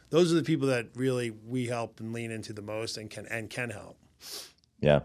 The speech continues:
Speaker 2: love that. Um, let's transition here a little bit. I wanna know, uh, we, we've talked about your industry, uh, quite a bit and how you're helping people, but for you, for Scott individually, uh, now that I know that even that you've read Think and Grow Rich and that you're a proponent of, uh, you know, chapter two talks about desire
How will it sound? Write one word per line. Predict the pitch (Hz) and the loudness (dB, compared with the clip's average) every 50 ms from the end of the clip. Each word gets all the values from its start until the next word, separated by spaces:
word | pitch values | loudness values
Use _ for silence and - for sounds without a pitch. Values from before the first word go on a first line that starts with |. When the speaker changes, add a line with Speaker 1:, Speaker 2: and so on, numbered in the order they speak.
| - - | 2 8
Speaker 2:
love | 82 85 82 | 10 10 12
that. | 76 78 73 69 - - - - - - - - - | 12 10 10 10 6 -4 -10 -10 -8 -8 -8 2 8
Um, | - 117 113 110 | 10 10 12 12
let's | 139 - | 10 8
transition | - - 196 143 170 - 139 127 | 10 8 8 8 8 6 6 6
here | 131 127 | 6 8
a | |
little | 120 120 120 | 8 8 8
bit. | 104 120 120 117 | 8 8 8 8
I | 127 | 8
wanna | 143 147 135 120 | 8 8 6 6
know, | 113 113 120 120 120 120 120 120 117 - | 6 8 8 10 10 10 10 10 8 8
uh, | 110 110 107 107 | 8 8 8 8
we, | 104 110 98 | 8 6 2
we've | 92 107 110 98 - _ | 0 -2 -2 -2 -4 _
talked | - 120 123 117 | 2 2 4 6
about | 117 104 | 6 6
your | 98 92 90 | 6 6 4
industry, | 92 101 113 117 - - - 113 110 110 110 113 - | 4 6 6 6 4 6 6 6 6 8 6 4 4
uh, | 98 95 | 2 2
quite | - - 117 110 | 8 8 10 10
a | 104 | 10
bit | - 101 101 110 110 | 8 8 8 8 8
and | 101 90 | 6 2
how | 104 | 2
you're | 107 104 98 98 95 | 2 2 4 2 2
helping | - 113 110 - 104 | 4 2 2 2 0
people, | - - 104 - - 113 127 | -2 -2 -2 4 6 6 6
but | - 113 107 104 - _ _ _ _ _ _ _ | 8 8 6 6 4 _ _ _ _ _ _ _
for | - - 165 160 | 0 4 4 6
you, | 156 156 202 170 98 71 65 - - | 8 8 10 8 8 8 4 -4 0
for | - 113 | 0 2
Scott | 110 - - - 139 101 78 69 - - - | 4 4 8 8 8 8 8 6 0 -4 -2
individually, | 107 123 135 139 110 107 90 95 95 92 98 117 131 - | 0 2 2 4 4 4 4 4 4 4 6 4 4 4
uh, | 95 92 92 90 90 87 92 82 | 4 6 6 8 6 6 4 4
now | 92 107 127 | 6 8 8
that | 135 131 | 10 10
I | 117 | 10
know | 117 117 113 | 10 10 8
that | 113 110 - | 8 6 6
even | 110 107 104 98 95 | 2 2 2 4 4
that | 95 - - | 2 2 2
you've | 95 90 78 71 - - _ | -2 -2 -4 -4 -10 -14 _
read | - 98 101 98 - | 8 10 10 10 10
Think | 107 101 95 | 8 6 8
and | 92 | 8
Grow | 85 90 87 | 8 10 12
Rich | 92 104 101 - | 12 12 10 10
and | 87 87 | 8 8
that | 82 | 8
you're | 82 82 80 | 8 6 6
a | |
proponent | - 87 - - 107 117 101 82 | 6 4 8 10 10 10 12 10
of, | 76 76 76 76 - _ - - - - - _ _ _ - | 10 8 8 6 4 _ -20 -20 -20 -20 -20 _ _ _ 8
uh, | 92 92 90 87 87 85 85 - | 10 12 12 12 12 10 8 4
you | 107 | 2
know, | 92 82 | 0 0
chapter | - - 139 107 - 117 107 | 4 6 6 6 6 2 0
two | - - 135 | 4 4 4
talks | 117 120 110 104 - | 6 6 6 4 4
about | 101 104 101 92 | 4 4 6 6
desire | 92 95 90 98 104 135 110 71 - - | 6 4 4 6 6 4 4 2 -2 -12